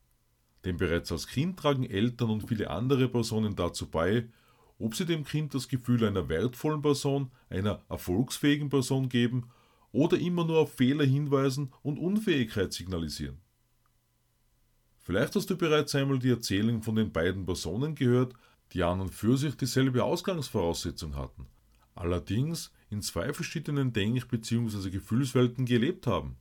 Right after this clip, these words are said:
welche über ein angenehmes beziehungsweise unerfreuliches Leben entschieden haben.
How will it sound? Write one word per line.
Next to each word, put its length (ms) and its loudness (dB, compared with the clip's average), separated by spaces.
welche 320 2
über 160 4
ein 200 -2
angenehmes 760 0
beziehungsweise 720 -2
unerfreuliches 800 2
Leben 240 2
entschieden 420 -2
haben. 260 -10